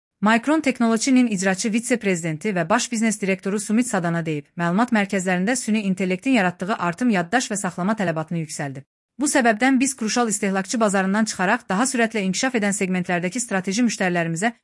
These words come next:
diqqət yetirmək qərarına gəldik. Süni intellektin təsiri hazırda süni intellekt məhsullarının böyük əksəriyyəti böyük dil modellərini öyrədən və saxlayan məlumat mərkəzləri tərəfindən dəstəklənir. Bu mərkəzlərdəki serverlərin sürətli artımı Nvidia kimi G P U istehsalçıları və Micron kimi yaddaş komponentləri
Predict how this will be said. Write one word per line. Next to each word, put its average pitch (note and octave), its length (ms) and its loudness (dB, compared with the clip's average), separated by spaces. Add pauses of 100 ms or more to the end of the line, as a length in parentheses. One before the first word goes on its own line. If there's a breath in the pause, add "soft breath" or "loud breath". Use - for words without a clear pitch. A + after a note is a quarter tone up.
diqqət B3+ 300 0
yetirmək A3+ 340 0
qərarına E3+ 380 0
gəldik. E3+ 320 -2
Süni F#3 240 -2
intellektin F3+ 480 -2
təsiri G#3 260 0
hazırda F#3 440 -2
süni G#3 340 0
intellekt G3 320 0
məhsullarının G3+ 640 0
böyük A3+ 320 2
əksəriyyəti F3+ 480 -2
böyük A#3 240 2
dil A#3 160 2
modellərini F3+ 480 0
öyrədən E3 400 -4 (160)
və E3 60 -4
saxlayan F3+ 420 0
məlumat G#3 400 2
mərkəzləri E3+ 480 -2
tərəfindən E3+ 480 -2
dəstəklənir. C#3 560 -10 (340)
Bu C#4 120 4
mərkəzlərdəki A#3+ 640 2
serverlərin G#3+ 560 2
sürətli G3+ 400 -2
artımı G3 360 0 (140)
Nvidia A#3+ 260 2
kimi G3+ 240 0
G B3+ 120 -2
P A#3+ 140 0
U - 20 2
istehsalçıları D#3+ 800 -4 (300)
və E3+ 60 0
Micron E3+ 400 2
kimi A#3+ 200 4
yaddaş G3 340 2
komponentləri G#3+ 540 0